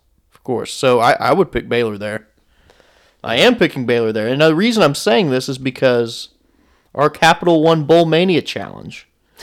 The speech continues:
with E S P N. The group name, let's see here.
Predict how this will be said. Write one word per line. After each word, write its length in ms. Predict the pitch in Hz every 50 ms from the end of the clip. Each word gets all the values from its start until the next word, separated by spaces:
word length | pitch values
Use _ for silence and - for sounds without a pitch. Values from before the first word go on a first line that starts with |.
| - - - -
with 180 | - 147 139 -
E 140 | 156 156 156
S 140 | 143 -
P 180 | - - 151 151
N. 340 | 160 151 123 69 - 120 - _ _ _ _ _ _ _ _ _ _ _ _ _ _ _ _ _ _ -
The 120 | - 143
group 400 | 143 151 - 139 165 190 185 -
name, 420 | - 165 151 147 147 143 165 180 180 _ - - - - - - _ _ _ _ _ _ _ _ _ _ _ _ _ _ _ _
let's 200 | - - 98 -
see 300 | - - - 135 127 117
here. 400 | 117 120 123 117 120 139 165 175